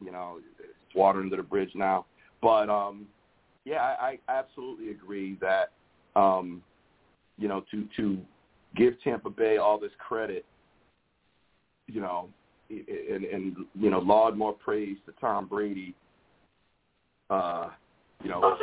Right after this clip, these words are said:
coming back with the winning drive, you know, I mean, that's great that he did it, but, you know, like Train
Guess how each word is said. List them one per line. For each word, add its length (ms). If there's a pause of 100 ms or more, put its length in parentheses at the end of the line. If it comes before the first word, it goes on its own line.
coming 240
back 340
with 240
the 60 (360)
winning 300
drive, 440 (1120)
you 100
know, 240 (320)
I 100
mean, 100
that's 180
great 300
that 120
he 180
did 120
it, 120 (320)
but, 260 (520)
you 80
know, 200 (200)
like 200
Train 300